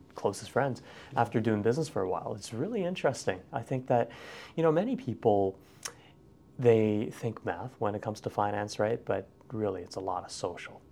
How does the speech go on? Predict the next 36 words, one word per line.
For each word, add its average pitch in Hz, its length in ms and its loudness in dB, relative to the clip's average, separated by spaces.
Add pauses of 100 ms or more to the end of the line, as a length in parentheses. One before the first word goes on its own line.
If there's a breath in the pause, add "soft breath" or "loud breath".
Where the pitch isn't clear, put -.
(200)
And, 90 520 -10
and 95 220 -8 (380)
you'll 107 280 -2
find 98 500 0
very 98 320 2
much 95 280 -6
success - 720 -10
in 95 340 -4 (300 loud breath)
being 107 240 -2
social - 560 -8
and 92 200 -8
having 101 280 -4
people - 320 -8
just - 240 -12
like 107 260 -2
you 98 60 -6
in 90 120 -10
general. 120 400 -2 (140)
You 117 60 -12
get 120 160 -2
a - 20 -2
lot 123 180 6
of 113 60 0
business 110 320 2
that 87 160 -4
way. 101 140 -8 (340 loud breath)
Get 98 140 0
a - 20 -2
lot 101 200 8
of 135 40 0
clientele 113 640 2 (200 loud breath)
really 101 280 4
quickly, - 420 -6
too. - 220 -14 (260)
Super - 420 0
important. 90 400 -2